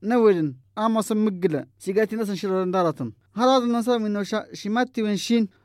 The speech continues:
أكنانا تمغاتير. أمرنا لنا تهني تورنا وين. شنتانا كرا اتكولارا. يسال نوشا مال انتولس الدرون تلهل.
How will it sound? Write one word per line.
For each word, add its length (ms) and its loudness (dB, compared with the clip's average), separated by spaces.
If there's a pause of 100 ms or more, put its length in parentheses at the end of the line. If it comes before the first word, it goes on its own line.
(120)
أكنانا 340 0
تمغاتير. 680 0 (220)
أمرنا 460 2
لنا 100 0
تهني 260 0
تورنا 400 0
وين. 280 0
شنتانا 440 -2
كرا 300 -2 (160)
اتكولارا. 500 0 (240)
يسال 360 2
نوشا 380 0 (180)
مال 300 2
انتولس 680 -4 (120)
الدرون 440 2
تلهل. 320 2